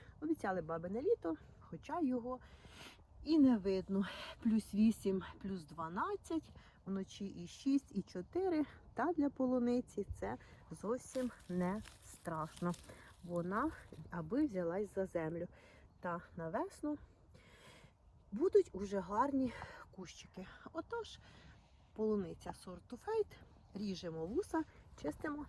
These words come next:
та будемо висаджувати. Коли все собі не поміститься, то будемо і продавати. Начищені маємо, тому і будемо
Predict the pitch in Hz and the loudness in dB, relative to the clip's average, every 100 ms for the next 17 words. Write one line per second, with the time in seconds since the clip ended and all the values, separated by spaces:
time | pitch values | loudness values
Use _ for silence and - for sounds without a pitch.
0 | - 165 175 196 202 208 - - 190 160 | -6 -4 -2 4 6 6 2 -2 -2 0
1 | 151 175 170 - - - - - - 240 | -2 -2 -4 -6 -14 -20 -20 -20 0 2
2 | 180 175 - - 165 185 - - - - | 4 0 -2 0 0 0 -10 -20 -20 -2
3 | 208 170 165 - 214 170 - 165 240 415 | 0 0 -4 2 4 4 2 -2 0 0
4 | - 320 - 302 - - - - - 156 | 0 -6 -2 -4 -4 -14 -20 -14 -8 -4
5 | 285 370 320 277 277 - - - - 220 | 0 2 2 0 -4 -8 -18 -12 -4 -4
6 | 240 - - 175 180 180 143 - - - | -4 -12 -12 -10 -6 -6 -6 -10 -14 -20
7 | - - 202 202 - 175 - 180 233 349 | -20 -8 -4 -4 -4 -8 -8 -8 -4 -2
8 | 440 381 339 311 - - - 180 170 254 | 0 0 -2 -8 -16 -20 -12 -8 -4 -2
9 | 453 - - - - - - - - - | -4 -8 -16 -18 -20 -20 -20 -20 -20 -20
10 | - 175 165 254 403 349 320 320 | -6 -4 -2 0 2 2 0 0